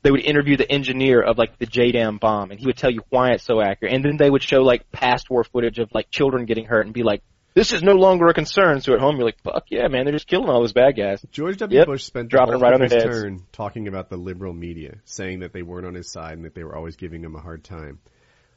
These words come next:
Speaker 2: Not during the build-up to the war.
Speaker 1: No.
Speaker 2: His
Speaker 1: No.
Speaker 2: approval rating as we were going to war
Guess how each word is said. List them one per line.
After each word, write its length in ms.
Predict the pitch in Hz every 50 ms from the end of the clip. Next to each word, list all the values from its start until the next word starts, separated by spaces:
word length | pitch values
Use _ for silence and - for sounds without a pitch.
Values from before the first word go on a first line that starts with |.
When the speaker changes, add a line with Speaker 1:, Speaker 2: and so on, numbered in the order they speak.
| _ _ _ _ _ _ _ _ _
Speaker 2:
Not 320 | - 87 98 95 101 82 95
during 220 | 101 98 98 98
the 80 | 95 87
build-up 300 | 78 90 87 85 82 -
to 100 | - 85
the 80 | 78
war. 240 | 78 73 73 71 -
Speaker 1:
No. 380 | 127 127 113 101 92 85 82 - _ _
Speaker 2:
His 220 | - 131 160 139 120
Speaker 1:
No. 140 | 113 101
Speaker 2:
approval 360 | 90 - 147 160 160 170 170 151
rating 480 | 147 143 147 151 165 165 175 170 165 _
as 220 | - 98 101 90 107
we 100 | 117 117
were 160 | 113 123 113
going 400 | 98 110 107 107 113 120 131 123
to 100 | - 113
war 480 | 98 95 101 101 104 113 120 135 139